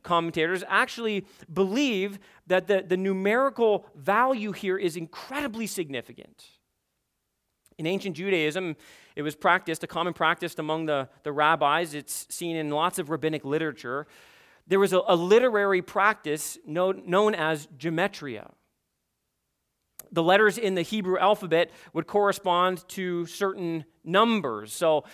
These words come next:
for example, in the, the English alphabet, you'd have, you know, A would be one, B would be two, and so on and so forth, all the way down the line.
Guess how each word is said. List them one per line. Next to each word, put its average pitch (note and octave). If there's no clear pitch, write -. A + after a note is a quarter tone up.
for F3+
example, E3+
in D#3+
the, C#3
the D3+
English F3+
alphabet, C#3
you'd C#3
have, C#3
you C#3
know, D3
A D3+
would D#3+
be D#3+
one, C3+
B C3
would D3+
be E3+
two, C3
and B2
so B2
on C#3
and D3
so B2+
forth, C#3
all C3
the C#3+
way C#3+
down B2
the D3+
line. F#3